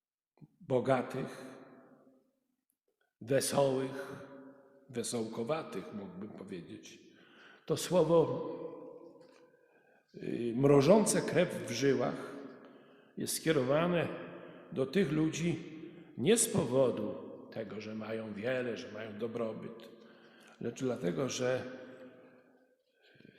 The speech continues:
są do tego luksusu życiowego i do tej wygody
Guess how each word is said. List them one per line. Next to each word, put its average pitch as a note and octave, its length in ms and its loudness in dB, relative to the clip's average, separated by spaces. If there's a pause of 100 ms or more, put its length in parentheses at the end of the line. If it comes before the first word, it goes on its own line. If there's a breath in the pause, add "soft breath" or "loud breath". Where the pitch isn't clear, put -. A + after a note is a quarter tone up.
(260 loud breath)
są - 300 -8
do A#1+ 80 -4
tego B2 400 -6 (260)
luksusu A#1+ 560 -10
życiowego A#1 720 -10
i A1 80 -8
do - 60 -18
tej A#2 200 -10
wygody A2 500 -8